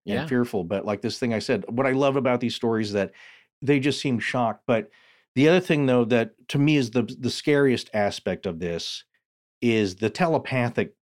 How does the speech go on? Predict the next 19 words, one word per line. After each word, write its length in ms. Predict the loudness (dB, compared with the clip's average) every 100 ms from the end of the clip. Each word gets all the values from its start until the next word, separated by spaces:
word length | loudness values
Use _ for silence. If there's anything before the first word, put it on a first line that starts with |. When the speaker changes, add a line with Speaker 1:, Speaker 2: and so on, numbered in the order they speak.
| _ _ -6
Speaker 1:
powers. 440 | -2 0 -2 -6
Because 260 | -8 -4 0
I 100 | 0
said, 420 | 0 0 0 0
uh, 40 |
as 260 | 0 0 0
I 60 | -2
said, 320 | 0 2 2
uh, 200 | 0 -2
was 180 | -4 -6
it 100 | -6
two 160 | -2 2
hours 240 | 2 0
now? 120 | 0
I've 60 | 0
been 80 | -2
flapping 320 | -2 -2 0
my 100 | 0
gums. 280 | 0 -2